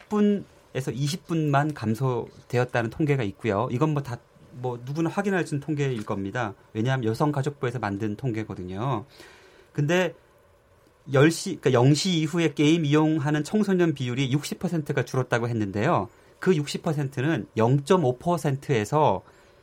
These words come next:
영점이 퍼센트로 줄은 걸 가지고 얘기하신 거예요.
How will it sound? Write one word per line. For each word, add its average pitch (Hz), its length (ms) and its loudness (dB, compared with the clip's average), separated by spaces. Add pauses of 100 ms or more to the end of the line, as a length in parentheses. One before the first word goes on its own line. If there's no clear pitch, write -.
(100)
영점이 135 480 2
퍼센트로 160 560 -4
줄은 127 320 -8
걸 113 100 -4
가지고 110 300 -8
얘기하신 101 420 -6
거예요. 101 520 -6